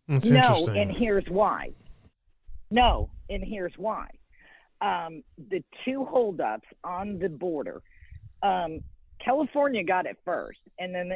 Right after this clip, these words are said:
Speaker 2: then it went across the country. Are you with me? They held up the wall in certain parts of, of, um, uh, Phoenix, uh, or Arizona and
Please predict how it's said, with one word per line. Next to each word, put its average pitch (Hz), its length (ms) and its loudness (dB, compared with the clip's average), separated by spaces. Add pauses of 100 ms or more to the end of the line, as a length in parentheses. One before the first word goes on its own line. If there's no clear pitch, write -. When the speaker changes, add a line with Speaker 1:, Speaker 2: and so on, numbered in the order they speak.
(120)
Speaker 2:
then 185 260 0
it 180 220 -2
went 165 400 -2 (240)
across 165 420 0 (140)
the 147 80 -4
country. 131 440 0
Are 131 60 2
you 135 160 -2
with 151 240 -2
me? 180 180 -4 (460)
They 214 300 4
held 269 320 4
up - 160 2
the 202 80 0
wall 180 480 0
in 151 340 -8 (460)
certain 220 280 -2
parts 220 380 0
of, 233 140 -2 (420)
of, 190 400 -2 (300)
um, 180 420 -8 (760)
uh, 160 200 0 (340)
Phoenix, 226 480 -2 (100)
uh, 208 120 4
or 165 220 2 (100)
Arizona 190 580 0 (460)
and 196 340 -4